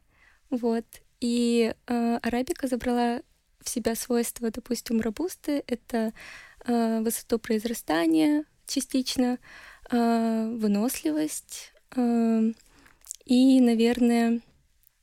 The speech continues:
м, немножечко кофеина. <laughs> Вот. А уже идис — это хиленькое деревце, которое растёт очень высоко в горах. Э, и само по себе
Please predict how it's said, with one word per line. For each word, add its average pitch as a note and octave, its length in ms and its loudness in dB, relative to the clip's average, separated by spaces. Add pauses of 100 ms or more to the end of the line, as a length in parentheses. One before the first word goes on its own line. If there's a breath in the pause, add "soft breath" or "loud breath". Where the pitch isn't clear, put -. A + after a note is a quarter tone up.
(240)
м, A#3+ 380 4
немножечко A#3 1000 0 (380 loud breath)
кофеина. G#3+ 520 -2
<laughs> - 440 0 (460 loud breath)
Вот. A#3+ 360 0
А A#3+ 240 0
уже A3+ 160 -2 (120)
идис — C#4+ 240 -4
это A#3+ 140 -6
хиленькое A#3 480 -2
деревце, B3+ 520 -2
которое A#3 400 -6
растёт A3+ 400 -6
очень A3+ 280 -6
высоко - 340 -10
в A3 60 -8
горах. A#3 440 -6 (600 loud breath)
Э, A#3+ 360 0 (120)
и B3 240 0
само A#3+ 260 0
по - 80 -18
себе C4 420 0